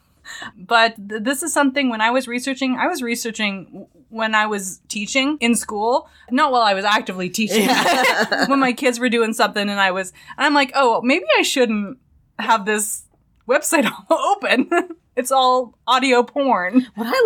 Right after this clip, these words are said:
Speaker 2: love about this
Speaker 1: Mm-hmm.
Speaker 2: is that there is a real sort of trend, or not trend, but a, a lot of the sort of cis white women that are writing erotica these
Speaker 1: Yeah.
Speaker 2: days will s-,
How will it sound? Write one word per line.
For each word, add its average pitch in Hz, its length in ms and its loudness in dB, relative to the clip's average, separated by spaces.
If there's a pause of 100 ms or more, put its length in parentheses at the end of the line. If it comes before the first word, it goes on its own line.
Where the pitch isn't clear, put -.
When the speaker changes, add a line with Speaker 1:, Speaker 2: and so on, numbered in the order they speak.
Speaker 2:
love 151 80 -2
about 151 300 -2
this 135 380 -8
Speaker 1:
Mm-hmm. 226 160 2
Speaker 2:
is 185 160 2
that 170 260 2
there 196 160 2
is 226 140 4
a 175 80 2
real 185 400 2
sort 170 280 0
of 151 300 -2 (160)
trend, 190 720 2
or 180 100 -4
not 196 220 2
trend, 170 420 0
but 160 140 2
a, 151 300 0
a 180 100 -6
lot 247 320 2
of 196 460 0
the 160 400 2
sort 180 240 2
of 156 420 0
cis 220 260 0
white 185 240 2
women 170 300 0
that 151 100 0
are 147 120 -2
writing 196 320 2
erotica 156 500 2
these 147 180 -6
Speaker 1:
Yeah. 190 260 4
Speaker 2:
days 139 140 -4
will 151 200 0
s-, - 200 -6